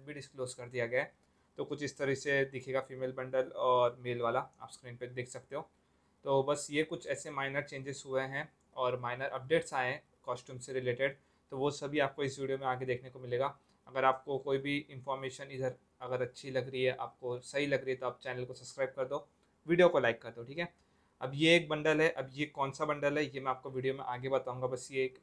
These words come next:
male bundle है जो मुझे काफ़ी अच्छा लग रहा है, ठीक है, देखने में, मतलब बड़ा sexy सा निकाला है लॉन्डो ने, समझ रहे हो। तो बस ये वाला एक बंडल मेरे को बहुत अच्छा लग रहा है। इसके बाद एक female bundle है, वो भी आपको दिखाता हूँ, but ये कौन सा है ये मैं आपको video के आगे में बताऊँगा, ठीक है।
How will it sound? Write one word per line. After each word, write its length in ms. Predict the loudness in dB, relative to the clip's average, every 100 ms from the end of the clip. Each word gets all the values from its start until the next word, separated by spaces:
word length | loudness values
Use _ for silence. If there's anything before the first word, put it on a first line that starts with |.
| -4
male 220 | 0 0
bundle 360 | -2 0 2 2
है 120 | 0 _ _ _
जो 60 | -2
मुझे 220 | 2 2
काफ़ी 340 | 4 2 0 -8
अच्छा 260 | -8 -4 0
लग 140 | 2
रहा 100 | 2
है, 100 | 0
ठीक 140 | 0 -2
है, 80 |
देखने 240 | -2 -6 -10
में, 100 | -16
मतलब 640 | _ _ _ _ -10 -10 _ _
बड़ा 160 | -8 -8
sexy 360 | -4 -6 -6 -8
सा 120 | -8
निकाला 320 | -8 -6 -2
है 100 | 0
लॉन्डो 320 | 0 -4 -4
ने, 120 | -8 -10 _ _ _ -18
समझ 160 | -8
रहे 140 | 0 0
हो। 60 | 0 _ _ _ _ -4
तो 300 | 0 0 0
बस 240 | -4 -4 -12 -4
ये 120 | 2
वाला 200 | 4 4
एक 100 | 0
बंडल 200 | -2 -2
मेरे 120 | -2
को 100 | -6
बहुत 200 | -6 -6
अच्छा 200 | -6 -8
लग 120 | -2 0
रहा 100 | 0
है। 100 | -4 _ _ _ _
इसके 220 | -16 0 2
बाद 120 | 2
एक 120 | 0
female 320 | -4 4 4
bundle 280 | 4 2 2
है, 60 | 4
वो 120 | 2
भी 100 | 4
आपको 220 | 2 0
दिखाता 340 | -8 -8 -8 -6
हूँ, 100 | -6
but 120 | -6
ये 60 |
कौन 260 | -6 2 2
सा 200 | 2 4
है 160 | 6 6
ये 140 | 4
मैं 120 | 2
आपको 360 | -2 0 2 2 0 _ -10
video 280 | -4 0 -2 0
के 60 | 2
आगे 240 | 2 0
में 120 | -4
बताऊँगा, 300 | -6 -12 -16
ठीक 140 | -12
है। 100 | -10